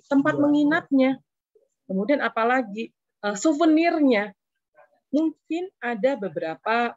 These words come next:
pelaku bisnis yang sanggup melakukan ini sendiri dan membuatnya menjadi sesuatu yang besar <clears throat> atau super, eh, katakanlah, eh, one stop,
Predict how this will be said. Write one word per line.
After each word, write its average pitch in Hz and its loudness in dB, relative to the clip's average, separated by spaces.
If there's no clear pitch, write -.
pelaku 208 -4
bisnis 220 -2
yang 170 -2
sanggup 294 0
melakukan 185 -2
ini 208 0
sendiri 202 -2
dan 185 -4
membuatnya 190 0
menjadi 190 0
sesuatu 185 -6
yang 175 -8
besar 180 -2
<clears throat> 285 4
atau 180 0
super, 185 -2
eh, 180 0
katakanlah, 175 -4
eh, 160 -6
one 175 0
stop, 208 0